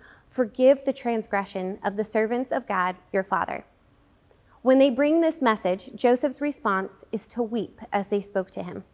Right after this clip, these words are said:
His brothers came down. They fell before him and said, "Behold, we are your servants." They're ready in this moment to do anything because they know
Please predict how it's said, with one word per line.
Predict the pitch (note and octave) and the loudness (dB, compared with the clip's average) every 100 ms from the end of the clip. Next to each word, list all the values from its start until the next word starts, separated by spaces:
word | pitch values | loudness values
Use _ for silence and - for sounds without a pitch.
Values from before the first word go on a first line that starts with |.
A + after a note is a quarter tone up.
| _ _ _ _ - | _ _ _ _ 0
His | C#4 C4+ | 0 6
brothers | B3 B3 D4 - | 6 6 4 0
came | C4 A#3+ | -2 0
down. | A3+ F#3+ F#3 G3+ | 0 0 -2 0
They | A#3 | 0
fell | - - B3+ C4+ D4 | 0 0 4 6 6
before | B3+ C#4+ A#3+ G#3 | 2 2 4 2
him | G#3 | 2
and | G3+ | -4
said, | G3+ F#3+ F#3 - - _ - | -2 -2 -2 -8 -20 _ 0
"Behold, | A#3 - A#3+ G3 D#3+ - _ _ - | 0 4 4 4 0 -16 _ _ -4
we | A3+ C#4+ D#4+ | 0 2 2
are | D#4+ G#3 | 2 2
your | F#3+ F#3+ | 0 -4
servants." | - - G#3+ F3+ - - - - - _ _ - - | -10 -2 -2 -2 -8 -12 -14 -16 -18 _ _ -6 6
They're | B3+ D#4+ | 8 8
ready | A#3 G#3 B3+ | 6 2 2
in | C#4 G#3 G3+ | 0 0 2
this | A#3 D4+ - | 2 2 2
moment | A3+ G3+ A#3 C4+ - - | 0 2 2 -2 -6 -6
to | A3 | -4
do | A3 G#3+ G#3 - - | -2 0 -2 -4 -2
anything | A#3+ A3 F3+ G#2 G3+ _ _ _ _ | 2 2 0 -10 -12 _ _ _ _
because | A#3+ - A#3+ A3 | -4 2 0 2
they | B3 D4+ | 2 2
know | C#4 A#3 C4+ E4 | 2 4 4 2